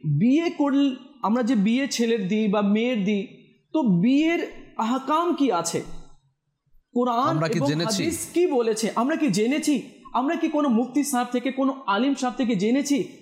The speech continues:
Speaker 1: কি? আমরা কি গিয়ে বলেছি, "হুজুর, আমার, আহ, মেয়ের বিয়ে আছে, বলুন তো ইসলাম, আহ, কিভাবে নির্দেশ দিয়েছে বিয়ে করার বা মেয়ের বিয়ে দেওয়ার?" শি-, আমরা কর-, শিখিনি আমরা।
Speaker 2: জি।
Speaker 1: ঠিক সেরূপভাবে এখানে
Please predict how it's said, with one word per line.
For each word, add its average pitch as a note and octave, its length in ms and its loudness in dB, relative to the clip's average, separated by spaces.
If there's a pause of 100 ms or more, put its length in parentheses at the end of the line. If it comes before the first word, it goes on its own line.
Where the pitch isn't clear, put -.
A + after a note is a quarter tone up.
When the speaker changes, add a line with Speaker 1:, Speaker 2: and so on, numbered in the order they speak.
(200)
Speaker 1:
কি? C#4+ 80 2
আমরা C#4 200 0
কি C#4+ 240 0
গিয়ে G#3 280 2
বলেছি, B3+ 380 0
"হুজুর, A3 360 2
আমার, G#3 480 0
আহ, F3 480 0
মেয়ের F#3 300 0
বিয়ে F3+ 260 0
আছে, G3 340 -4
বলুন G#3+ 260 0
তো A#3 80 -2
ইসলাম, F#3+ 520 -2
আহ, F3+ 720 -4
কিভাবে B3 500 0
নির্দেশ G3 460 0
দিয়েছে G3 300 0
বিয়ে D3+ 260 2
করার D3 380 0
বা D3 140 -2
মেয়ের D#3 260 0
বিয়ে D#3 260 0
দেওয়ার?" C3+ 260 -2
শি-, - 200 -10 (160)
আমরা E3 180 -2
কর-, F#3 340 -2
শিখিনি B3+ 400 0
আমরা। C3 380 -4 (140)
Speaker 2:
জি। G2+ 140 -2 (760)
Speaker 1:
ঠিক C#4+ 140 -2
সেরূপভাবে D4+ 640 0 (580)
এখানে B3+ 420 0